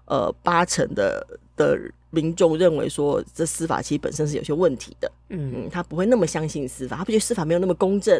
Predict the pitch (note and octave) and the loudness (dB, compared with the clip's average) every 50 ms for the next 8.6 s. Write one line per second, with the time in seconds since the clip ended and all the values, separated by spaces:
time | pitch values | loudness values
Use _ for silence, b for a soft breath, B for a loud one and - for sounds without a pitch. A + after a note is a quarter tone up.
0 | - - - _ - F3 D#3 C#3+ B2+ B2 - - D#3 D3 D#3+ - - G#3+ G3+ G3 | 4 -6 -20 _ -10 -8 -6 -6 -6 -8 -4 0 2 2 4 4 4 4 4 4
1 | F#3+ - A3 F3+ F3 E3 - E3+ D#3 D#3+ D#3 G3 G#3 G#3+ A3 G#3+ - F#3+ F3 - | 4 4 4 4 4 0 0 0 2 2 2 2 2 0 0 0 0 0 0 0
2 | - b b b b b b b b b - - - - F#3 - D#3 - - - | -2 b b b b b b b b b -8 -8 -8 -6 -2 -2 -2 -2 -2 -4
3 | - - E3+ F3 F3 F3 F3+ F3 D#3 D3 - B B B B B - C#3+ C#3+ B2+ | -2 0 0 0 2 4 6 6 6 6 2 B B B B B -6 -4 -2 -2
4 | - - - D3 C3 - D3+ - - F#3 D#3 D3+ C#3 C#3 C3+ C#3 C#3+ - - E3+ | -4 -4 -6 -4 -4 -4 -4 -2 -2 -2 -2 -2 -2 -4 -6 -10 -10 -6 -2 -2
5 | D#3+ D#3 D#3 - C#3+ C3 - D3 C#3+ C3+ A#2 - - G#2 G#2+ - - - D#3 C#3 | -2 -2 -2 -6 -8 -6 -4 -4 -2 -2 -4 -2 -2 -2 -2 -2 -4 -4 -2 0
6 | C3+ - - F3+ E3 F3 E3 E3 F3 D#3+ C3 E3+ E3 D3 - D#3+ D3+ D3+ D3+ - | 0 2 2 2 2 2 0 4 2 4 4 4 0 0 0 -2 -4 -4 -2 0
7 | D#3+ - - - B B B F3+ C#3+ C3+ C3+ B - G#3 G#3 G#3 G#3 - G3 F#3+ | -2 -2 -2 -6 B B B -12 -12 -12 -12 B 0 0 0 0 0 0 2 2
8 | F#3 F3+ F3 E3 - D#3 D#3+ D#3 - D3+ C#3+ - | 4 4 4 4 2 -2 -2 -2 -2 -4 -6 -6